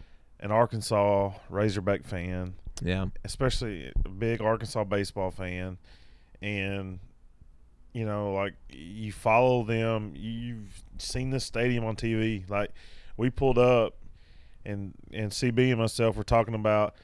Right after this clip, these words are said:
Speaker 1: I think we found Casey Martin's baseball that he hit five million
Speaker 2: <laughs>
Speaker 1: feet a couple years ago. And then we're driving past it yesterday, and I'm, and you see the big scoreboard, and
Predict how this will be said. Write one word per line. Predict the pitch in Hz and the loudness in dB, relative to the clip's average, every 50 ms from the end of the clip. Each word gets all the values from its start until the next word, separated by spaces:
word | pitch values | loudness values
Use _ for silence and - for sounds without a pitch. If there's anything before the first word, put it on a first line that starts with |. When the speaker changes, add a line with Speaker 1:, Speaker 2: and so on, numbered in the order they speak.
| - - - - - - | -20 -20 -20 -20 -12 -8
Speaker 1:
I | 104 | -6
think | 98 123 127 120 - | -2 -2 -2 -2 -2
we | - 113 | -2 -4
found | 107 - - 120 117 113 110 - | -4 -2 -2 -2 -2 -2 -2 -2
Casey | - 120 117 - - 113 | 0 0 0 -2 -4 -2
Martin's | 107 107 113 113 107 107 98 | 0 0 0 0 0 -4 -4
baseball | 101 101 110 117 110 - - 104 104 104 101 | 0 0 2 2 0 0 0 0 2 2 2
that | 95 98 95 | 2 0 0
he | 98 95 | -2 -2
hit | 95 104 104 107 107 101 - - - - - - - - - - - - - - | -2 0 0 0 0 -2 -4 -8 -14 -8 -6 -4 -4 -4 -8 -12 -12 -14 -8 0
five | - 113 107 107 110 110 110 | 2 4 4 6 6 6 6
million | 110 117 117 120 113 110 107 127 | 6 4 4 4 4 4 2 0
Speaker 2:
<laughs> | |
Speaker 1:
feet | 123 - 123 120 117 110 107 - - 101 | 0 0 0 0 0 -2 -2 -4 -6 -6
a | 101 | -4
couple | - - 117 107 101 | -2 0 0 0 0
years | 107 104 104 104 104 95 | -2 -2 0 -2 -2 -2
ago. | 101 98 104 104 104 104 107 107 | 0 0 2 4 4 4 4 2
And | 107 110 | 2 0
then | 120 120 120 | 0 0 0
we're | 120 | 0
driving | 113 101 117 113 120 123 113 113 | 2 4 6 8 8 6 6 4
past | 104 127 123 123 120 - - | 4 4 6 6 4 2 -2
it | 120 | -8
yesterday, | 107 104 120 123 123 - - 120 107 110 110 110 110 113 | -4 0 0 0 0 -2 -4 0 2 4 4 4 4 2
and | 110 110 110 | 0 0 -2
I'm, | 110 110 110 - - - - - - - - - | -4 -4 -6 -8 -14 -18 -20 -20 -20 -20 -10 -6
and | 113 113 | -4 -2
you | 113 | -2
see | - - 139 127 | 0 0 0 2
the | 117 117 | 2 2
big | 113 117 - | 2 0 0
scoreboard, | - - 123 123 123 113 110 110 110 110 110 107 101 | 0 2 4 4 4 6 6 6 6 6 6 6 4
and | 98 98 | 0 -4